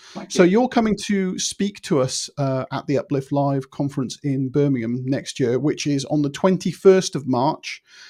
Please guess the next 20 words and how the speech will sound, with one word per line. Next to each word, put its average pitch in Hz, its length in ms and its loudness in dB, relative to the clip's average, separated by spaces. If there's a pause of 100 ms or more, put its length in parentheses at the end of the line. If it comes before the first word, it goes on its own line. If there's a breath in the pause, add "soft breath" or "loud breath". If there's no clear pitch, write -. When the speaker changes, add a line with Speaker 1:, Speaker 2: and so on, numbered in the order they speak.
(160 loud breath)
Speaker 2:
It's 139 100 -6
a 143 60 0
whole 190 240 8
day 151 160 4
event. 143 480 2
We've 131 100 -2
got - 220 -4
seven 139 640 -2
apex 147 400 0
operators 135 560 2
of 120 80 -4
LinkedIn 131 420 -2
speaking 131 500 -4
together, 127 380 -2
and 131 120 0
Nigel 131 460 -2
is 123 220 -4
one 135 200 0
of 123 120 -6
them. 123 320 -4